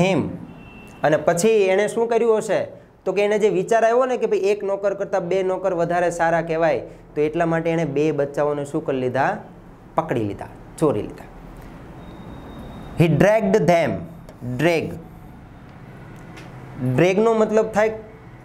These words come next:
ઘસડવું. આપણે કેમ કોઈ વસ્તુ વજનવાળી હોય, ઉંચકી ના શકીએ તો આમ ઢહડીને લઈ જઈએ, એવું ઘસડવું, drag. તો એ બચ્ચાઓને,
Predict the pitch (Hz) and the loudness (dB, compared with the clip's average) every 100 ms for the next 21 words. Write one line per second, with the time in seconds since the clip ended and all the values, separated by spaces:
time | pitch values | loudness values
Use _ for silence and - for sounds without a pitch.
0 | - 160 - 180 165 - - - - - | -2 -2 2 2 2 0 -8 -18 -20 -20
1 | - - - - 135 147 147 202 185 156 | -20 -20 -20 -4 0 2 2 2 2 2
2 | 156 - 165 156 139 147 165 160 160 165 | 0 2 4 6 4 2 2 0 0 0
3 | 185 135 147 143 175 175 185 175 139 143 | 0 0 -4 -6 -4 -2 -2 -2 -4 -2
4 | 139 131 117 104 151 156 156 156 147 151 | -2 -2 -6 -2 0 2 2 0 0 0
5 | 151 135 107 - - - - - - - | 0 -2 -4 -8 -18 -20 -20 -20 -20 -20
6 | - 196 233 - 147 190 233 196 117 117 | 0 2 2 -2 -2 2 4 4 2 -2
7 | 135 160 110 - - - - - - - | 2 2 0 -6 -18 -20 -20 -20 -20 -20
8 | - - - - 202 208 196 175 180 233 | -20 -20 -20 2 4 6 4 2 4 4
9 | 220 196 190 220 226 | 4 2 0 0 -4